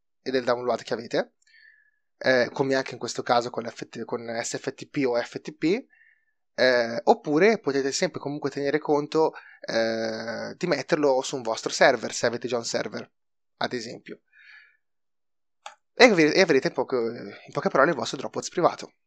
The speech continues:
Niente di che. E fine.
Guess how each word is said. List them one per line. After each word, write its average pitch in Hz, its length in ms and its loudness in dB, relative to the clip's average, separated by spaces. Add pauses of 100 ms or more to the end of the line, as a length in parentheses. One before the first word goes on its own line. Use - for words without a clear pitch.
(300)
Niente 160 300 -2
di 113 100 -10
che. - 240 -12 (1300)
E 151 800 6
fine. - 380 -4